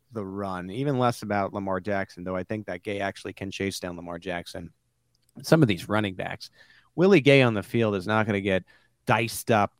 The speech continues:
by Tyson Williams and Latavius Murray and, uh, the handful of plays that Devonta Freeman saw. I, I think that that was not something the Chiefs were prepared for, not being without Gay, and it, and it really hurt them in this game.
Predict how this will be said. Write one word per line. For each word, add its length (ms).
by 360
Tyson 680
Williams 640
and 480
Latavius 680
Murray 380
and, 140
uh, 140
the 140
handful 400
of 80
plays 320
that 160
Devonta 360
Freeman 460
saw. 360
I, 320
I 120
think 440
that 280
that 220
was 180
not 220
something 320
the 60
Chiefs 280
were 220
prepared 420
for, 160
not 260
being 220
without 320
Gay, 240
and 80
it, 160
and 140
it 100
really 300
hurt 260
them 300
in 140
this 200
game. 260